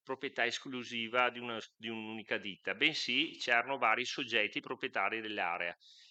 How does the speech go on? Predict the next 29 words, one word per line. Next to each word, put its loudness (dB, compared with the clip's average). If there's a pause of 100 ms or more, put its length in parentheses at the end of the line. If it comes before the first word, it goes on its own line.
e -4
quindi 2
un -4
solo 2
promotore 0
di -2
fatto 0
non -2
poteva 4 (560)
cioè, 2
no-, 0
noi 0
non -4
potevamo 2
portare 4
avanti, 4 (220)
dico 0
noi 4
perché -2
ero -2
dirigente -4
dell'area 4
gestione -6
territorio 0
anche -4
allora, 2
e 2
mi 0
ricordo 0